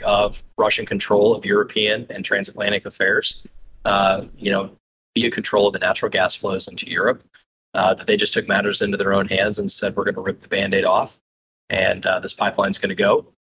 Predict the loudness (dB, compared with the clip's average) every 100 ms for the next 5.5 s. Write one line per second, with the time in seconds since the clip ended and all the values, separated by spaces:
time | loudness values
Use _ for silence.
0 | _ _ _ -10 -8 -6 -6 -6 -4 0
1 | 2 2 0 -4 -8 -8 -10 -6 -2 0
2 | 0 -2 -4 -4 0 -2 -2 -6 -6 -6
3 | -8 -8 -4 -2 -2 -2 -2 -2 -2 -2
4 | 0 0 2 2 2 2 2 0 -2 -2
5 | -2 -4 0 0 0